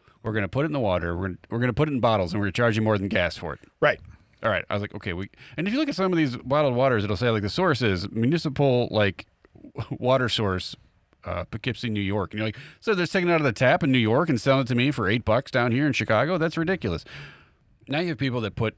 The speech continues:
Speaker 1: uh, the, the hint of flavor and carbonation in it, so it, it gives you gas and tastes like crap.
Speaker 2: <laughs> Right.
Speaker 1: Charge you more than the bottle of water. Now you wanna do the reverse.
Speaker 2: <laughs> Yeah. 'Cause there's no
Speaker 1: Where you just
Speaker 2: competition.
Speaker 1: wanna basically put sugar in water.
Speaker 2: No, I, I,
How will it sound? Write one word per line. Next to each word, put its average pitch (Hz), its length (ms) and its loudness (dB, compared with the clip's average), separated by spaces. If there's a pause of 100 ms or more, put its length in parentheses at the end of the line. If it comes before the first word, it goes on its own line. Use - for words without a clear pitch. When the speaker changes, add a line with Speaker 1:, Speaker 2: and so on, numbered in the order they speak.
(180)
Speaker 1:
uh, 92 160 0
the, 98 360 -4
the 95 280 -4
hint 214 240 0
of 117 80 -4
flavor 85 480 -4
and 87 360 -4
carbonation 127 560 0
in 80 120 -4
it, 85 100 -8 (640)
so 120 280 -2
it, - 80 -2 (720)
it 110 140 -8
gives 127 220 0
you 113 60 -2
gas 113 340 0
and 135 220 -2
tastes 101 240 -4
like 80 180 -4
crap. 85 360 -4
Speaker 2:
<laughs> - 60 -4 (760)
Right. 147 400 4
Speaker 1:
Charge 123 240 0
you 107 60 0
more 190 240 2
than 139 80 -2
the 87 80 -4
bottle 87 240 -2
of 85 40 -6
water. 87 320 -2
Now 220 220 2
you 262 160 2
wanna 190 140 2
do 160 120 4
the 131 80 0
reverse. 104 640 -4
Speaker 2:
<laughs> - 60 -4 (480)
Yeah. 392 180 4
'Cause - 60 -4 (480)
there's 247 200 2
no - 60 6
Speaker 1:
Where 165 60 6
you 180 60 8
just 247 240 6
Speaker 2:
competition. - 20 4
Speaker 1:
wanna 175 180 4
basically 165 340 2
put 151 140 0
sugar 151 340 0
in 120 120 2
water. 113 400 2 (220)
Speaker 2:
No, 269 140 4
I, 220 80 6
I, 175 260 0